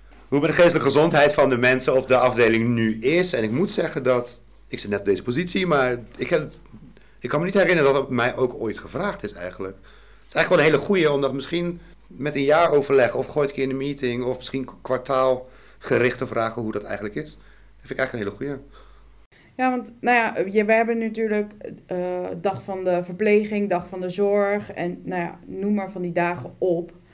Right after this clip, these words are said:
Speaker 2: En tuurlijk is er ook de dag van de proefdier, maar dat is meer tegen de proefdiersector. Maar eigenlijk is er nooit,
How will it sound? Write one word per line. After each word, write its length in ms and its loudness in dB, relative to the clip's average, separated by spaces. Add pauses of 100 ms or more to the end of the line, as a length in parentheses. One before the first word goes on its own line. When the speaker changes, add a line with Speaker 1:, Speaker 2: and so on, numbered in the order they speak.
(380)
Speaker 2:
En 140 -2
tuurlijk 240 2
is 160 0
er 80 -12
ook 240 -2 (260)
de 180 -2
dag 240 -2
van 120 -8
de 60 -2
proefdier, 440 -4
maar 120 -2
dat 160 -2
is 80 -16
meer 260 -4
tegen 360 -2
de 280 2 (520)
proefdiersector. 1500 0 (480)
Maar 160 0
eigenlijk 340 0
is 180 0
er 120 0
nooit, 640 0